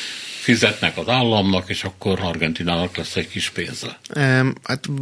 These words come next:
Speaker 2: ez is lesz valószínűleg. Tehát ugye, mint említettem, van egy nagy állami olajvállalat, aki a kitermelések jelentős részét ő végzi. Em, de valószínűleg, em,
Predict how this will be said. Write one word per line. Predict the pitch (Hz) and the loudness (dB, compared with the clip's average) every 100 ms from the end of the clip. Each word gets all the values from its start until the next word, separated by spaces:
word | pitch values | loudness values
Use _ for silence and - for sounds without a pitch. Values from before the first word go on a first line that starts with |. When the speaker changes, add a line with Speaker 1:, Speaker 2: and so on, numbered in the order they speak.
| 139 - | -4 0
Speaker 2:
ez | 151 170 160 | 2 2 2
is | 147 143 - | 6 6 6
lesz | 139 123 - | 6 4 6
valószínűleg. | 131 120 120 127 123 131 143 | 6 6 6 6 6 4 4
Tehát | 143 - | 0 4
ugye, | 127 127 | 4 4
mint | 120 | 4
említettem, | 147 151 139 131 120 | 4 4 4 2 4
van | 131 139 | 4 6
egy | 120 | 6
nagy | 120 117 | 6 6
állami | 117 117 117 113 | 6 4 6 6
olajvállalat, | 113 110 104 101 101 101 110 120 | 6 6 6 4 4 6 4 4
aki | 120 - 113 110 - - - | 0 2 2 2 -2 -6 -6
a | - | -4
kitermelések | - 135 123 117 113 - 110 | 0 4 4 6 8 6 6
jelentős | 127 117 110 113 - | 4 4 4 4 6
részét | 113 117 107 | 6 6 6
ő | 107 | 2
végzi. | 104 101 95 110 170 214 - - - - - - | 4 2 4 6 6 4 -4 -10 -10 -10 -12 -2
Em, | 117 113 117 117 117 117 - 120 107 | 2 4 4 4 4 2 -2 -6 4
de | 131 123 120 | 6 6 4
valószínűleg, | 113 143 139 120 139 127 123 120 113 120 | 4 6 6 6 6 6 6 6 6 6
em, | 117 117 117 | 6 6 4